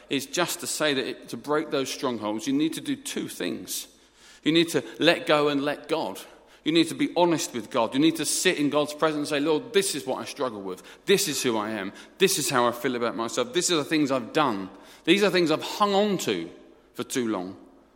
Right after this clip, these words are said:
Lord, let me break free." You've got to sometimes come for prayer on a Sunday morning. You must. You've got to be brave enough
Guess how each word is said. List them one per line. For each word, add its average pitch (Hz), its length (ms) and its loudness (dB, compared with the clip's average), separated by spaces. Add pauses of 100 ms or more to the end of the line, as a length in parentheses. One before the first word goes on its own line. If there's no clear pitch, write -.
Lord, 143 180 -4
let 143 260 0
me 101 260 -10 (320)
break 120 220 0
free." 101 380 -6 (300)
You've 156 140 0
got 196 120 4
to 175 80 6
sometimes 165 540 4
come 135 240 -2
for 113 120 -10
prayer 110 440 -4 (160)
on 117 80 -6
a 110 40 -4
Sunday 110 340 -6
morning. 101 340 -8 (220)
You 170 80 -4
must. - 440 -6 (640)
You've 143 120 -4
got - 100 6
to 156 140 4 (200)
be 156 80 2
brave 170 400 2
enough 110 500 -4